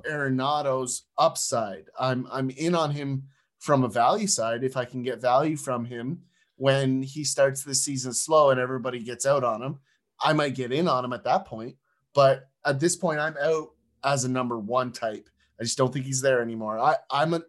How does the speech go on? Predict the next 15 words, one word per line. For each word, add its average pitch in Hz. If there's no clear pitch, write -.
third 147
baseman 139
myself. 160
I 120
love 123
Arenado. 123
It 123
hurts 151
me 165
to 135
put 139
him 139
this 127
far 117
down, 113